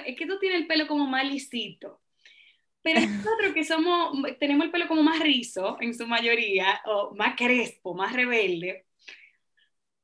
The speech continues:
Speaker 1: tú no te vas a encontrar una salonera co-, como la que te encuentras en República Dominicana, que esa te da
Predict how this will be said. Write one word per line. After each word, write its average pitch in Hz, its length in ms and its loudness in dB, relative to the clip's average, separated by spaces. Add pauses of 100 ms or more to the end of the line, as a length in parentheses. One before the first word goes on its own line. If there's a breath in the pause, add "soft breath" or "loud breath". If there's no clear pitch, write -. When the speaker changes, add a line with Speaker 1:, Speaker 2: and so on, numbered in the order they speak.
(320)
Speaker 1:
tú 285 120 4
no 381 120 6
te 415 80 -2
vas 403 100 0
a 381 40 4
encontrar 302 480 6 (160)
una 285 180 6
salonera 254 840 4 (220)
co-, 233 280 -2
como 269 260 0
la 277 120 6
que 277 120 4
te 277 100 -2
encuentras 277 460 4
en 320 100 2
República 294 500 2
Dominicana, 247 840 4
que 233 200 4
esa 392 240 0
te 359 100 4
da 320 140 4